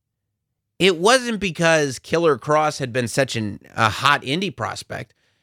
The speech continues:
It was because of the presentation of Karrion Kross and everything that character was. And it's like, you go,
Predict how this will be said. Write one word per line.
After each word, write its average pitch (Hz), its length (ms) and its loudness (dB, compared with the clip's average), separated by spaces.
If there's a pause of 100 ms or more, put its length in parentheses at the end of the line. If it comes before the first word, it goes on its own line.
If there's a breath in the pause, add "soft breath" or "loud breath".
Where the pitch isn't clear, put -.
(240)
It - 60 4
was 208 140 4
because 202 260 0
of 202 60 -4
the 196 80 0
presentation 175 800 -2
of 123 100 -6
Karrion 147 400 0
Kross 170 380 -2
and 107 100 -10
everything 127 300 -6
that 123 200 -4
character 113 760 0 (120)
was. 117 520 -2 (2250)
And 123 120 2
it's 123 200 -4
like, 110 580 0
you 127 160 -2
go, 107 600 2